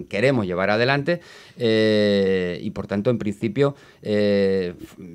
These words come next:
esa se-, esa sería, más allá de, de, de determinadas ideas en torno a, al tema de vivienda, que ya cualquiera de mis compañeros también puede, puede, puede hablar, el tema de crear una oficina,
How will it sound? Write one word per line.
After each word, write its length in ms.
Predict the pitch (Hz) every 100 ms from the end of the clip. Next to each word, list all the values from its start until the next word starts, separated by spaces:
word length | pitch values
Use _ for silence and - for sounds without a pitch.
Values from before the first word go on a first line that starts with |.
| 82
esa 480 | 98 101 104 117 131
se-, 280 | - 120 123
esa 180 | 139
sería, 640 | 135 127 123 117 110 107 85
más 180 | 104 113
allá 300 | 117 120 123
de, 320 | 120 110 107
de, 520 | 107 107 104 87 82
de 240 | 95 98
determinadas 520 | 95 95 95 95 107 95
ideas 280 | 107 120
en 100 | 110
torno 320 | 101 101 98 95
a, 360 | 95 92 69
al 120 | 92
tema 240 | 85 107 98
de 80 | 90
vivienda, 500 | 87 127 151 123 98
que 300 | 95 87 62
ya 160 | 85 101
cualquiera 360 | 101 98 104 98
de 60 |
mis 140 | 95 95
compañeros 420 | 98 90 101 104
también 280 | 101 107 98
puede, 320 | 101 95 92 - - _
puede, 420 | 104 104 98 98
puede 200 | 85 95
hablar, 320 | 90 117 131 -
el 180 | 113 -
tema 260 | 113 113
de 120 | 104
crear 260 | 101 98 104
una 160 | 104 101
oficina, 540 | 101 101 107 101